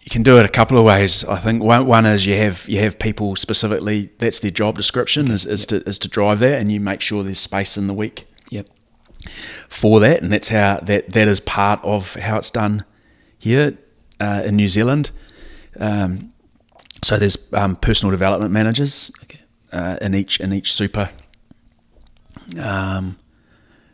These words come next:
Speaker 1: uh, club, who, who, and, and, and provincial unions as well. So, so they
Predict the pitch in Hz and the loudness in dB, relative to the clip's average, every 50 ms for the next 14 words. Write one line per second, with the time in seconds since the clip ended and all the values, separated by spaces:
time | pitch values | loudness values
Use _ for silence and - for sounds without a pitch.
0 | _ _ _ _ _ - - 95 92 - - - 104 110 - - - _ _ _ | _ _ _ _ _ -6 -4 -4 -4 -2 -2 0 0 -2 -2 -4 -20 _ _ _
1 | _ _ _ _ - 110 107 101 101 - - - - 101 107 107 101 101 98 95 | _ _ _ _ -6 -2 -2 -2 -2 -2 -6 -12 -10 -4 -2 0 0 0 0 0
2 | 95 - - - _ - 113 113 - - 110 113 110 107 104 104 98 - - 107 | -2 -4 -8 -12 _ -2 0 0 2 2 4 4 6 6 4 2 0 -2 0 0
3 | 107 104 98 95 - - - 98 101 101 - - 98 95 98 101 98 101 92 87 | 2 2 2 0 -2 -4 -4 -2 -2 -2 -2 -2 -2 0 2 2 2 2 0 -2
4 | 87 92 85 87 101 98 95 92 85 - - 101 95 95 95 - - - - 98 | -2 -4 -6 -4 -2 0 0 0 0 -2 -4 -2 -2 -4 -4 -4 -4 -2 0 2
5 | 95 95 95 98 - - - - - - - - - - - _ _ - - 107 | 2 0 0 -4 -8 -16 -20 -20 -20 -20 -20 -20 -20 -20 -20 _ _ -4 0 2
6 | 104 98 98 95 95 95 - | 2 4 2 2 0 -2 -6